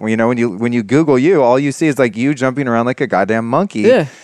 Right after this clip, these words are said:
Speaker 1: But you're in an urban environment or whatever, like in a parkour setting. So I like the concept of, like, how is the human body meant to move?
Speaker 2: Oh, yeah.
Speaker 1: Then improving upon that. Like, you wanna add strength to a body that functions, like, has joints that function and things like that.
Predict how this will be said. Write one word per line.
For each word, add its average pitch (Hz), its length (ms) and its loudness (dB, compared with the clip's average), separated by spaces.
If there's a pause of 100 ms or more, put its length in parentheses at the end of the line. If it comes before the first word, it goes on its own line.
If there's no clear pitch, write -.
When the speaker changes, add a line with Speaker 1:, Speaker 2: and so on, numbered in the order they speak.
(220)
Speaker 1:
But 151 200 2
you're 165 120 0
in 156 160 0
an 143 100 0
urban 139 280 2
environment 139 520 0
or 110 80 2
whatever, 107 280 2
like 104 200 0
in 113 80 -2
a 104 60 -2
parkour 123 500 0
setting. 107 400 -2
So 101 380 -2 (400)
I 135 160 4
like 190 280 2
the 131 120 0
concept 117 540 0
of, 107 100 -2
like, 104 300 0
how 135 320 2
is 160 140 -4
the 135 100 -8
human 127 400 -6
body 104 440 0
meant 110 460 -2 (160)
to 156 140 -4
move? 127 440 0
Speaker 2:
Oh, 139 240 0 (340)
yeah. 147 180 -6 (180)
Speaker 1:
Then 180 260 0
improving 165 480 2
upon 151 400 0
that. 180 300 2
Like, 117 200 0
you 135 80 -2
wanna 156 240 0
add 131 280 0
strength - 720 -4
to 127 200 2
a 110 60 2
body 113 320 2
that 110 160 -2
functions, 123 540 -6
like, 110 320 0
has 110 180 -2
joints 107 320 -6
that - 160 -8
function 110 380 -8
and 104 80 -8
things 104 180 -8
like 98 140 -6
that. 131 260 -2